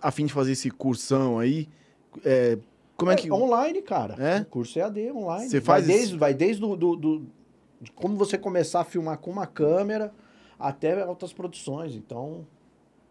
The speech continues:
Speaker 2: Vai ser um negócio bem, isso a gente já tá estudando, o negócio vai ser bem bacana.
Speaker 1: Ó, o Renato Munhoz mandou aqui de novo, ó. Ó, o Codificote lá da, da, o que você pre-, se precisar de um, precisar de um assistente em Var-, em Varginha,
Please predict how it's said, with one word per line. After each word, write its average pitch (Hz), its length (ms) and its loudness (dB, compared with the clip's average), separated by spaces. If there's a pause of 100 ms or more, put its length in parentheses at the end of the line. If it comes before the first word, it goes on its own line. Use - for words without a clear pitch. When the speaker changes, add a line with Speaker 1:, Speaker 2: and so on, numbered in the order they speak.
(640)
Speaker 2:
Vai - 100 -14
ser - 100 -14
um 117 40 -6
negócio 131 280 -6
bem, 143 380 -6
isso 143 120 -4
a 165 40 -4
gente 160 140 -6
já 165 100 2
tá 170 140 -2
estudando, 156 680 -4 (220)
o 131 40 -16
negócio 127 280 -8
vai 143 80 -6
ser 139 160 -10
bem 127 120 -6
bacana. 113 460 -12 (220)
Speaker 1:
Ó, 156 100 0
o 127 40 4
Renato 139 300 0
Munhoz 147 260 4
mandou 147 200 2
aqui 139 160 -2
de 147 140 2
novo, 107 480 2
ó. - 40 -20 (220)
Ó, 113 40 -4
o - 20 -6
Codificote 123 640 0
lá 120 80 4
da, 117 160 4
da, 110 140 0
o 101 80 -8
que 143 180 -8 (100)
você 131 140 -4
pre-, 131 240 -6 (380)
se 135 100 -12
precisar 131 560 2
de 131 100 0
um, 127 100 -2
precisar 139 440 0
de 135 100 -2
um 143 40 2
assistente 131 520 -2
em 127 60 -4
Var-, 120 260 2
em 110 440 0
Varginha, 117 680 0